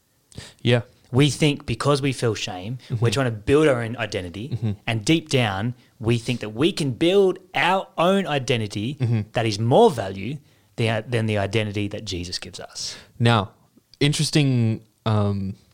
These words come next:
Speaker 1: thing here, and I think we need to press into that. So when you say the identity that Jesus gives us, I think this is where most Christians, um, get hung up, okay? Because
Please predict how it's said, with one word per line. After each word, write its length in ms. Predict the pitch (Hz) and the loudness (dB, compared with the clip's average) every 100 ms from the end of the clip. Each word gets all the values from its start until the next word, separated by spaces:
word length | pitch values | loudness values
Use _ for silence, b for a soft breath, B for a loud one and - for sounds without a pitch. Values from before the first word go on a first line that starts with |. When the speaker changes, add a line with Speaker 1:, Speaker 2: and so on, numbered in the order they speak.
| _ _ - - | _ _ -16 -12
Speaker 1:
thing 280 | - 127 104 | 0 0 0
here, 500 | - 127 104 92 - | 2 2 2 0 0
and 100 | 117 | 2
I 40 | |
think 140 | 113 135 | 2 2
we 60 | 120 | 0
need 100 | 107 | 0
to 60 | |
press 280 | - 107 - | -2 -4 -2
into 180 | 104 98 | -4 -2
that. 240 | 95 113 - - b b b b - | -2 -2 -6 -20 b b b b -2
So 220 | - 120 | 4 6
when 200 | 123 165 | 6 4
you 80 | 165 | 4
say 440 | - 139 113 104 | 4 4 6 4
the 140 | 107 110 | 2 2
identity 420 | 107 117 113 110 | 2 2 4 2
that 160 | 104 - | 0 0
Jesus 340 | 110 101 101 | -2 -2 -4
gives 260 | 107 101 87 | -2 -2 -4
us, 220 | - - | -4 -2
I 80 | 113 | 0
think 260 | 113 143 113 | 0 -2 0
this 160 | 135 170 | 2 2
is 120 | 131 | 2
where 140 | 131 | 2
most 360 | 113 107 117 - | 2 2 0 -2
Christians, 840 | - 113 - 104 98 90 - - _ _ _ _ _ | -2 -2 0 -2 -2 -4 -6 -8 _ _ _ _ _
um, 400 | 113 107 104 95 - _ _ _ _ _ _ - | 2 2 0 -4 -10 _ _ _ _ _ _ 0
get 160 | 127 - | 0 0
hung 320 | - 127 113 | -2 0 2
up, 280 | 101 - - _ _ 113 | 0 -4 -18 _ _ -4
okay? 300 | 113 110 139 B B B B B - | 0 0 -2 B B B B B 0
Because 760 | 120 - 131 120 110 - - | 0 4 4 6 2 -2 -4